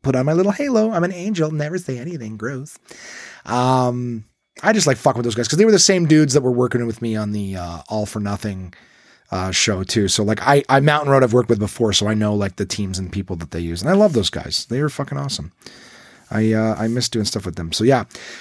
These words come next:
But we would get started on, uh, the last part where I was actually on camera doing the Quizmaster stuff. And, uh, it was so funny 'cause I'd get in sh-,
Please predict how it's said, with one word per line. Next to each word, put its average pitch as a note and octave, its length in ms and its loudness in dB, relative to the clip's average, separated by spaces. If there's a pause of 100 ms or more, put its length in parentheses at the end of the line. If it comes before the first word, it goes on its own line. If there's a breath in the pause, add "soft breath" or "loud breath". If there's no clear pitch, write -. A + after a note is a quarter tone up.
(100)
But - 80 2
we D3+ 120 6
would D#3 100 4
get D3+ 100 6
started D3+ 380 6
on, C3 280 4
uh, A#2 300 2
the A#2+ 140 2
last A#2+ 260 2
part A#2 200 2
where A2 180 0
I G#2+ 100 0
was A2 180 0
actually G#2+ 300 0
on G2 220 -2
camera G2+ 500 0
doing G#2 200 0
the G2 60 -4
Quizmaster A2+ 560 0
stuff. F#2 380 -4 (460)
And, G2 400 0
uh, F2 320 0 (1200)
it A2+ 120 -2
was G2+ 140 0
so G2+ 180 0
funny F#2 400 -8 (920 loud breath)
'cause D#3 180 0
I'd F#3+ 100 0
get A3 140 2
in G3 60 -6
sh-, - 440 0